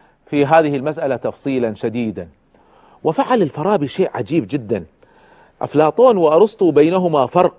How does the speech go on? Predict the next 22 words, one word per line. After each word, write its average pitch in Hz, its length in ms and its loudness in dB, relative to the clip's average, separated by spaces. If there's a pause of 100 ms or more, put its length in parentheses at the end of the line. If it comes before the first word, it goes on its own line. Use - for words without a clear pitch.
كبير 143 520 -2
في 135 100 -6
الأطروحات 123 600 0
الفلسفية، 113 680 -4
حتى 110 260 -4
يقولون 135 380 2
أفلاطون 131 540 4 (420)
كان 139 220 2
كافرا 160 520 4
وأرسطو 143 500 2
كان 135 260 2
مؤمنا. 127 480 -4 (1500)
أفلاطون 180 560 4
وأرسطو 196 800 2 (840)
يعني 123 400 2
عاشوا 160 520 2 (340)
ويعتبروا 147 760 2
مرجع 160 320 0
الفلسفة 123 800 -2
في - 80 -6
العالم 202 340 -2
كله، 147 320 -2